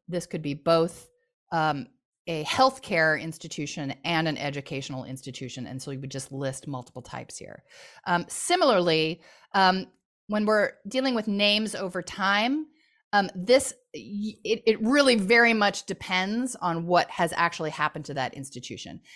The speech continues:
If an institution just changes its name and in all other respects is the same, we put that previous name into this field. Um,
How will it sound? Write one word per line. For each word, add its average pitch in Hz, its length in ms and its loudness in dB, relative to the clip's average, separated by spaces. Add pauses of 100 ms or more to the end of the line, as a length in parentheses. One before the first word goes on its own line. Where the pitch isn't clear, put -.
(160)
If 208 120 -2
an 226 160 0
institution 269 500 0
just 220 320 0 (100)
changes 233 520 0
its 202 160 -6
name 202 440 0 (140)
and 185 140 -4
in 180 100 -2
all 180 240 4
other 180 220 4
respects 180 520 -4
is 170 120 -10
the 170 100 -8
same, 214 400 -4 (300)
we 202 100 -2
put 277 220 0
that - 240 2
previous 196 480 -2
name 165 320 0
into 170 240 -4
this 151 260 -4
field. 120 480 -10 (420)
Um, 139 580 2